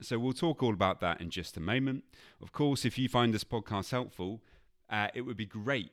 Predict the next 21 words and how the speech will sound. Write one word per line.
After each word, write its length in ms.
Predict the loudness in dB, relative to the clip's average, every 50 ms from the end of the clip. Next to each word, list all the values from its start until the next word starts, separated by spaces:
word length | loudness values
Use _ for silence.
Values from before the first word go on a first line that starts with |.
| _ -6
if 200 | -6 -6 -4 -6
you 120 | -6 -4
could 160 | -4 -4 -2
actually 580 | -2 -2 -2 -4 -6 -6 -4 -2 -2 -4 -4 -6
follow 520 | -12 -10 -4 -2 0 2 2 4 4 2 2
the 140 | 0 -4
podcast. 760 | -8 -6 -4 -4 -4 -4 -4 -2 0 0 0 0 -2 -4 -10 -12 -14 -18 -20 -20 -20 -16 _ -2
Um, 420 | 0 2 2 4 4 2 2 0 -2 0
you 100 | 0 0
know, 80 | 2
you 300 | 0 0 0 -2 -2 -2
could 100 | 0 0
actually 380 | 0 0 0 -2 -4 -6 -6 -6
do 180 | -4 -4 -4
that 160 | -2 -4 -4 -2
right 220 | -2 -2 -2 -2
now 180 | -4 -4 -4 -6
if 140 | -6 -8
you 80 | -8 -6
wanted 320 | -6 -6 -8 -8 -12 -12
to. 220 | -8 -8 -8 -8